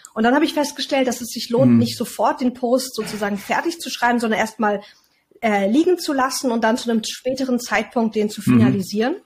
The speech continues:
Speaker 1: Und wenn ich das dann gemacht hab, dann mache ich, dann tagge ich meine Assistentin, die dann nochmal Korrektur liest und die das dann Ganze auch, äh,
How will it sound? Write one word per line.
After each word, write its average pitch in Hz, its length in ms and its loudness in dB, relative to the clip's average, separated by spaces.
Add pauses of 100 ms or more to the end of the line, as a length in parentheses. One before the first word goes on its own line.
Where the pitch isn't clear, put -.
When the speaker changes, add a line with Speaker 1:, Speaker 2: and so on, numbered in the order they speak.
(880)
Speaker 1:
Und 220 160 0
wenn 233 80 2
ich 262 80 2
das 262 120 2
dann 247 120 2
gemacht 247 320 2
hab, 269 120 2
dann 254 120 4
mache 240 220 2
ich, 233 100 0
dann 226 160 0
tagge 277 260 0
ich 262 140 -2
meine 240 240 4
Assistentin, 277 540 0
die 247 80 2
dann 247 100 4
nochmal 233 300 -2
Korrektur 240 420 -4
liest 311 400 -2 (440)
und 240 180 2
die 254 60 2
das 247 200 0
dann 233 180 2
Ganze 220 400 0
auch, 196 320 -2
äh, 202 280 -2